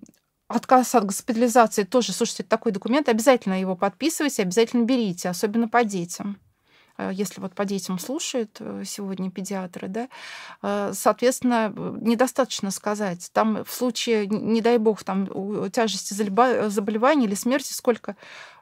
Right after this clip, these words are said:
довольно большой процент педиатров были осуждены, потому что в, м, ребенок умер,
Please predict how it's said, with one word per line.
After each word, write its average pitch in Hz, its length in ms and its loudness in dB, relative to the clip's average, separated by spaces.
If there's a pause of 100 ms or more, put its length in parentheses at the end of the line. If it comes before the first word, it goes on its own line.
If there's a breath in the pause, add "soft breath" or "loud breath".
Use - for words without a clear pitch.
довольно 247 540 4
большой 233 320 2
процент 196 460 -2
педиатров 202 500 0
были 196 220 -2
осуждены, 190 680 -4 (440 soft breath)
потому 214 420 0
что 196 400 -4
в, 190 480 -6
м, 190 340 -6
ребенок 202 500 -2
умер, 294 420 -2